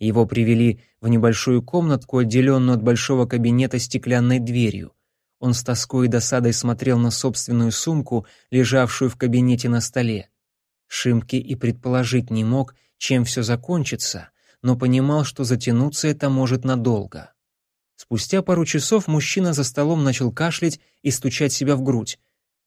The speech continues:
"Вы больны", заявил Шимке. "У вас вирус, который я мог бы".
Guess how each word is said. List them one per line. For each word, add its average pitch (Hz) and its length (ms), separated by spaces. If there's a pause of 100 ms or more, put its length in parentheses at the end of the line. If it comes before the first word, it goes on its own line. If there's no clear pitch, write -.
"Вы 117 240
больны", 127 640 (340)
заявил 107 500
Шимке. - 560 (260)
"У 139 120
вас 127 320
вирус, 131 480
который 131 460
я 143 140
мог 131 300
бы". 123 240